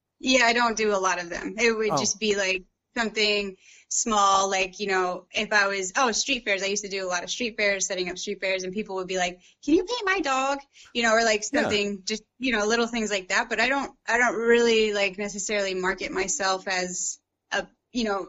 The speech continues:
Speaker 1: a commissioning paint. Like, I'm not, I'm not there yet, you know?
Speaker 2: Okay.
Speaker 1: So
Speaker 2: And
Speaker 1: I feel like it would take over a certain amount of my time too. And my style is,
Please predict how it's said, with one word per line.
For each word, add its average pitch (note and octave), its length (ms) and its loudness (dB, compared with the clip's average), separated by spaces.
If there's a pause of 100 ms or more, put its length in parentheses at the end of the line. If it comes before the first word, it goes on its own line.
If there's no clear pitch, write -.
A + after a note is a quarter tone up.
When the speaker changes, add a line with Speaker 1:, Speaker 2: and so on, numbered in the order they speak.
Speaker 1:
a G#3 60 -8
commissioning G#3+ 920 0
paint. G3+ 240 -8
Like, G#3 160 0
I'm G3+ 100 0
not, G3+ 320 4 (340)
I'm A#3 80 0
not A#3+ 200 2
there G3 220 0
yet, D#3+ 360 -6 (140)
you F#3+ 140 -4
know? F3+ 320 -2 (340)
Speaker 2:
Okay. B2+ 280 -2
Speaker 1:
So F#3 460 -4 (640)
Speaker 2:
And F3+ 160 0
Speaker 1:
I G#3+ 40 0
feel A3+ 260 2
like G#3 260 2 (360)
it A#3+ 140 4
would A#3 160 2
take A#3+ 260 2
over G#3+ 420 4
a G#3 120 0
certain G3+ 320 0
amount F#3+ 200 0
of F#3 60 0
my F3 120 -2
time G3 520 -2
too. A3 480 -4 (180)
And G3+ 260 -2 (240)
my G3+ 260 0
style G#3 600 0
is, - 500 2